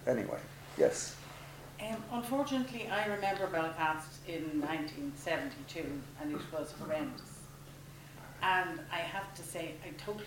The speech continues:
Speaker 2: disagree with this woman. I do not want to remind my grandchildren
Speaker 1: Ah.
Speaker 2: of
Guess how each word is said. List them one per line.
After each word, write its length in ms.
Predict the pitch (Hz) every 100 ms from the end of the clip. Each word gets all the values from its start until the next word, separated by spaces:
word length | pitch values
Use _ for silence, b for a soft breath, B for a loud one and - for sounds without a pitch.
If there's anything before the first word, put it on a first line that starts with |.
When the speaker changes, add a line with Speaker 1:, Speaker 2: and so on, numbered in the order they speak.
| -
Speaker 2:
disagree 340 | 160 - 160
with 200 | 147 139
this 160 | 143 -
woman. 180 | 143 143 - B B B -
I 360 | 202 208 208 208 190
do 160 | 185 160 165
not 340 | 170 185 196 - -
want 440 | 160 143 - - - - - - - -
to 80 | 160
remind 840 | 151 151 156 170 180 185 180 175 - - - -
my 180 | 160 143 - 143
grandchildren 800 | 156 147 143 147 131 - 143 - - - - - - - - - -
Speaker 1:
Ah. 240 | 123 107 190
Speaker 2:
of 280 | 175 156